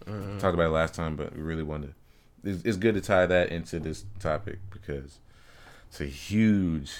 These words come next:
Speaker 1: That shit is huge,
Speaker 2: and the amount of
Speaker 1: bro.
Speaker 2: loopholes you gotta go through at Howard, you know,
Speaker 1: You tryna
Speaker 2: and
Speaker 1: check the
Speaker 2: any,
Speaker 1: joint real quick.
Speaker 2: any other, any other institution,
Speaker 1: And that's
Speaker 2: it's
Speaker 1: my
Speaker 2: insane.
Speaker 1: Yeah, that's the thing is, like,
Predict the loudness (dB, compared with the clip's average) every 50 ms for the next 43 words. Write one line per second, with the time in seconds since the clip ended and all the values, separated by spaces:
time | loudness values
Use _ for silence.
0 | -16 -18 -20 -20 -20 -18 -14 -12 -12 -12 -10 -10 -10 -8 -8 -8 -8 -6 -2 2
1 | 6 8 8 10 10 10 10 10 8 8 6 6 4 4 4 6 6 6 4 4
2 | 4 6 6 6 6 6 4 4 4 2 2 0 0 2 2 2 2 0 0 -2
3 | -2 -2 -2 -4 -4 -6 -10 -14 -18 -16 -14 -14 -12 -14 -14 -16 -18 -20 -20 -18
4 | -16 -12 -8 -6 -6 -4 -4 -4 -4 -2 -2 0 0 0 0 0 -2 -2 -4 -6
5 | -4 -4 -2 0 2 2 2 2 0 -2 -4 -4 -6 -10 -16 -20 -20 -20 -20 -12
6 | -4 2 4 6 6 6 6 4 2 0 -2 -2 2 4 4 4 4 2 -2 -2
7 | -4 -4 -10 -14 -14 -14 -16 -18 -18 -12 -6 -2 2 6 6 8 8 8 8 8
8 | 10 12 12 12 12 10 8 6 2 2 4 6 8 8 8 6 4 2 2 -2
9 | -2 -2 0 0 2 2 2 2 2 2 2 4 4 2 0 0 -4 -6 -12